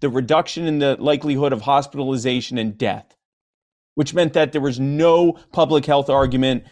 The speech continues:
whatsoever regarding, you know, stopping or slowing the spread of covid. That would get you back in the day, demonetized, deplatformed, and called a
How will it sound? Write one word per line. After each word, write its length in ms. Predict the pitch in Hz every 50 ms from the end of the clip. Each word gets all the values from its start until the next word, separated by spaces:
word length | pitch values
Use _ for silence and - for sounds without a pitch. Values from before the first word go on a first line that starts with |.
| _
whatsoever 580 | - - 143 139 - - 135 135 131 123 127 127
regarding, 580 | 120 127 113 123 127 123 127 123 123 120 113 - - _
you 100 | - 127
know, 120 | 120 117 110
stopping 500 | - - - 135 120 120 - 135 123 117
or 80 | 117
slowing 340 | - - - 131 120 120 120
the 60 | 113
spread 220 | 110 - - 123 110
of 80 | 107
covid. 340 | - 135 123 104 98 87 - - - - -
That 220 | - 147 - 185 -
would 140 | 165 139
get 240 | 113 139 147 143 -
you 80 | 175 170
back 260 | 143 147 147 165 -
in 60 | 156
the 80 | 156 156
day, 300 | 156 208 220 208 196 - - _ -
demonetized, 720 | 123 117 127 165 196 208 180 160 190 202 202 202 202 165 135
deplatformed, 720 | 151 180 156 - 190 190 190 180 175 175 202 208 196 160
and 220 | 139 120 117 107 -
called 260 | - 160 165 151 143
a 160 | 123 110